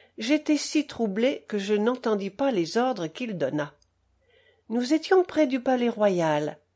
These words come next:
loin de chez moi. Je devais facilement m'apercevoir du lieu où il me conduisait.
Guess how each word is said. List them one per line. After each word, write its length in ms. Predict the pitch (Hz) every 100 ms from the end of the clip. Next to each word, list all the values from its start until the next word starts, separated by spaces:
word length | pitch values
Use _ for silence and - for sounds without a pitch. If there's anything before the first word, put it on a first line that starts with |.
| _
loin 300 | 160 180 330
de 120 | 320
chez 220 | 151 - 151
moi. 360 | 139 131 - _ _ _ _ _ _ _
Je 180 | 185 180
devais 360 | 175 170 202 214
facilement 580 | 170 165 185 190 262
m'apercevoir 800 | 240 180 180 175 - 180 220 226
du 160 | 180 175
lieu 340 | 170 208 311
où 140 | 226 185
il 120 | 175
me 140 | 180
conduisait. 720 | 180 170 156 185 247 320 247